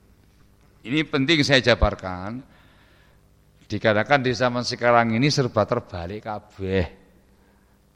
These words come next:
Ya, namanya masanya Ruwaibidah. Walak-walik kabeh wis. Sing jujur dibilang kadzab, yang kata bilang jujur.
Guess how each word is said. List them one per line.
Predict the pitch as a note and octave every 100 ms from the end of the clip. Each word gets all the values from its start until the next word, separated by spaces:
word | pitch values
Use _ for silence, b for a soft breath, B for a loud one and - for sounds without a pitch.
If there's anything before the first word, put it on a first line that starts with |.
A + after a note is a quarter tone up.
| _ _ _ -
Ya, | -
namanya | A#2+ F3+ A#3
masanya | A#3+ A3+ B3+ C4+ C4+
Ruwaibidah. | D4+ D#4+ D4+ A#3+ D3 D#3+ B B B B B B B - - - -
Walak-walik | - F#3 E3+ D#3 E3 D#3+ F3 E3 D3 -
kabeh | D3+ - E3+ C#3+
wis. | C#3 B2+ - -
Sing | - D#3
jujur | - B2 B2 C3
dibilang | A2+ A2 A2+ G#2+
kadzab, | - G2+ E2+ F#3+ B3 - C#3+
yang | A#2+
kata | A#2+ A2+ A2
bilang | A2 G#2+
jujur. | G#2 G2 F3+ B3+